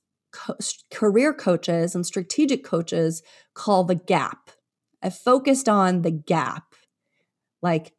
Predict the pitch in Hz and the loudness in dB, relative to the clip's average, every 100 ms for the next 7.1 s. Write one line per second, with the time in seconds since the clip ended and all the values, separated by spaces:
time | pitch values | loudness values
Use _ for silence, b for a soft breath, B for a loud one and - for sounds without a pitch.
0 | - 190 214 208 170 208 226 254 262 262 | 0 4 6 6 4 4 4 2 -2 -2
1 | - 190 170 165 175 190 - _ 190 196 | 0 2 4 4 2 -2 -16 _ 0 4
2 | 202 196 190 180 190 214 208 208 - 190 | 6 6 6 4 4 2 -2 -2 -2 -2
3 | 180 214 240 262 180 175 202 196 185 160 | 0 0 0 0 -2 0 0 0 -2 0
4 | 165 165 B B B - - 247 208 196 | 0 -4 B B B -12 -6 -4 -2 2
5 | 254 233 220 - 202 - - 202 190 175 | 4 6 2 0 -2 -2 -2 -2 0 0
6 | - 180 170 175 - 226 202 - 92 135 | 2 2 2 -2 -2 0 -2 -4 -8 -8
7 | - | -10